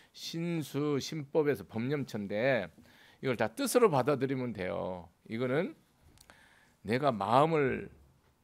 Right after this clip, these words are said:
바르게 하고 선근공덕을 쌓라는 뜻으로 받아들이면 이게 정확하게 해석이 되는 거거든요. 이제까지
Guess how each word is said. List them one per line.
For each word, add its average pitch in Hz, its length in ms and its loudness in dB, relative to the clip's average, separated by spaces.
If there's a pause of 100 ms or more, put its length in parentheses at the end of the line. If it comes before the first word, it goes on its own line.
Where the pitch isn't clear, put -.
(180)
바르게 151 380 0
하고 107 720 2
선근공덕을 160 1040 -2
쌓라는 180 520 4
뜻으로 202 380 -2
받아들이면 113 680 -4
이게 107 200 -6
정확하게 131 600 -4
해석이 135 280 -2
되는 107 260 -4
거거든요. 85 680 -10 (680)
이제까지 123 720 -2